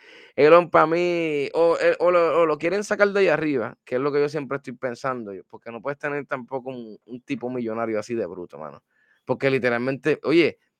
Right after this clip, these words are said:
yo entiendo, mano, que es que también hoy en día estamos bien fijados en, en todas las noticias que salen. Pero, mano, para los años noventa, ochenta, setenta, para allá,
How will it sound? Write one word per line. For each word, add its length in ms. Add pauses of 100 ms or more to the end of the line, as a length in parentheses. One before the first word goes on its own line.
(1000)
yo 140
entiendo, 380
mano, 180
que 180
es 60
que 100
también 240
hoy 120
en 100
día 80
estamos 340
bien 220
fijados 500
en, 200
en 120
todas 220
las 60
noticias 280
que 140
salen. 320 (300)
Pero, 160
mano, 260
para 220
los 80
años 260
noventa, 560
ochenta, 460
setenta, 500
para 140
allá, 300